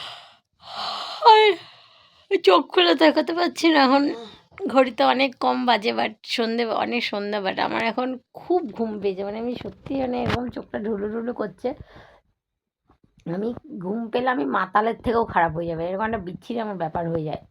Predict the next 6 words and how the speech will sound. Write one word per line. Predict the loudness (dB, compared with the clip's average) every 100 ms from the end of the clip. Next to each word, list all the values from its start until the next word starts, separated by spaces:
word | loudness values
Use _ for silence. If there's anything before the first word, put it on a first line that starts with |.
| -20 _ _ _ -20 _ _ _ _
So, | 0 2 2 -4 -20 _ _ _ _ 0
সকালে | 2 4 4 2
উঠলাম, | 0 0 4 4 2 -4 -10 _ -6
অনেক | -4 -2 2
কাজ | 4 4 0
করলাম। | -10 -6 -2 -2 -2 -8